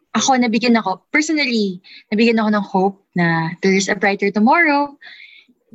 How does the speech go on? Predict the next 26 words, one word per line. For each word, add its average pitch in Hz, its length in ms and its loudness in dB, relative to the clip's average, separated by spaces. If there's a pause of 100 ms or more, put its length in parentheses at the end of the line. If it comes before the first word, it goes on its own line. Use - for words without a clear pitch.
(180)
We - 60 -2
just 226 160 -2
have 196 180 0
to 214 80 2
hold 202 220 2
on 202 180 -2
tight 180 460 -2
and 175 420 -4
sama-sama 196 640 -2
natin 185 320 -4
harapin 180 400 -4
yung 175 240 -6
mas - 480 -8 (340)
magandang 196 520 0
kinabukasan. 175 960 -4 (320)
Na 208 100 -2
stronger 277 600 0
tayo 185 360 -4
kasi 196 280 -4
we're 202 160 -2
able 202 320 -2
to - 80 -8
survive 175 640 -4
these - 200 -6
challenges 180 840 -6
na 170 200 -2